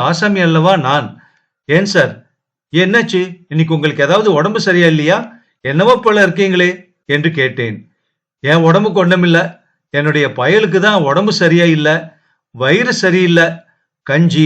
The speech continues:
மருந்து எதுவுமே வயித்துல தங்க மாட்டேங்கிறது. நேத்து ராத்திரி முதல்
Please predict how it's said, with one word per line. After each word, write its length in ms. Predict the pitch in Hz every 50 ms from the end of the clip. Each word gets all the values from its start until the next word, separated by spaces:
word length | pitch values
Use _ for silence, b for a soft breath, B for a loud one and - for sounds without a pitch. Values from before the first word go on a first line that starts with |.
| 147
மருந்து 400 | 135 131 139 147 175 175 160 160 156 131
எதுவுமே 420 | 135 127 160 175 170 165 196 214 196
வயித்துல 420 | 151 147 160 175 170 196 185 165
தங்க 240 | 123 139 135 156 175
மாட்டேங்கிறது. 640 | 175 175 160 156 165 165 156 147 143 139 120 131 131 127 - - _ _ _ _ _ _ _ - 139
நேத்து 240 | 151 160 160 165 156
ராத்திரி 440 | 127 135 175 208 202 208 233 208 202
முதல் 340 | 175 160 151 151 185 190